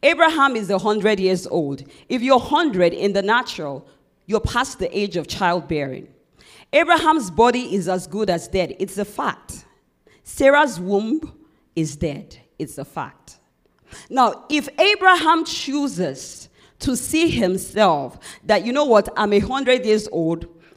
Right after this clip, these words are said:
Father, I thank you for this, your promise, but I don't think it's possible because look at it.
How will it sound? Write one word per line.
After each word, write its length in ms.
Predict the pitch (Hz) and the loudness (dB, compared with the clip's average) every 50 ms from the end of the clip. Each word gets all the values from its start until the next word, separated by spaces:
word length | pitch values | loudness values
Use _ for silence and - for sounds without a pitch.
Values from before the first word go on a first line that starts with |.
| - | -8
Father, 260 | - 247 233 240 240 254 | -2 0 2 4 4 4
I 100 | 214 190 | 4 2
thank 260 | - 294 233 240 240 | 0 -2 -4 -4 -4
you 80 | 240 | -6
for 160 | - - 185 175 | -4 -4 -4 -4
this, 220 | 165 202 202 170 | -4 -4 -4 -4
your 100 | 175 165 | -6 -8
promise, 320 | - - 196 185 185 156 | -6 -6 -4 -4 -4 -4
but 140 | 147 156 170 | -4 -4 -2
I 80 | 170 170 | -2 -2
don't 360 | 170 - 196 226 233 226 - | -2 -2 -2 -4 -4 -6 -6
think 280 | - 208 190 190 190 - | -6 -6 -6 -6 -8 -8
it's 220 | - 156 151 - | -10 -10 -10 -10
possible 680 | - - - - 190 190 185 185 - 165 135 147 147 - - - - _ - | -12 -14 -8 -6 -6 -6 -6 -6 -10 -10 -10 -10 -12 -14 -16 -20 -20 _ -14
because 540 | 160 185 185 - 226 190 190 185 190 - - - | -12 -12 -10 -6 -4 -2 -2 -4 -6 -10 -8 -4
look 200 | 220 262 277 - | -4 -2 -2 -4
at 200 | 175 165 - - | -8 -10 -10 -10
it. 340 | 170 - - - - - | -12 -12 -12 -18 -20 -20